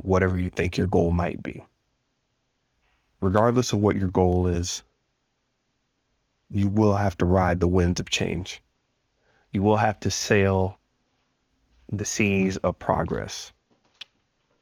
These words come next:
Otherwise, you'll drown. Or, as my friend stated to me,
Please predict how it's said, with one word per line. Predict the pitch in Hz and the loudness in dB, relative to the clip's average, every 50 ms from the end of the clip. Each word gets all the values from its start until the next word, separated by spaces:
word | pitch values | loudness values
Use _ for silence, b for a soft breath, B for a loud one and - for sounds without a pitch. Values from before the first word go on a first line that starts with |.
| _ _ _ _ _ _ _ _ _ _ _ _ _ _ _ _ _ - | _ _ _ _ _ _ _ _ _ _ _ _ _ _ _ _ _ 0
Otherwise, | - 180 175 127 120 113 104 101 | 2 4 6 6 6 4 4 4
you'll | 110 92 | 2 2
drown. | 82 90 87 82 80 73 - 95 - - _ _ _ _ _ _ _ _ _ _ _ _ _ _ _ _ _ _ _ _ _ - - - _ _ _ | 2 2 0 0 -2 -4 -6 -8 -12 -16 _ _ _ _ _ _ _ _ _ _ _ _ _ _ _ _ _ _ _ _ _ -20 -20 -20 _ _ _
Or, | - 98 101 98 98 98 98 98 101 - - | 2 4 6 6 6 6 6 4 2 2 0
as | 92 90 90 92 | 0 0 2 2
my | 95 90 90 | 0 0 -2
friend | - - - 98 95 92 90 90 | -2 0 0 2 2 2 2 0
stated | - - - - 95 90 90 90 - | -2 -4 -2 -2 -2 -2 -2 -6 -8
to | - 95 | -8 -10
me, | 95 92 90 90 | -10 -10 -10 -12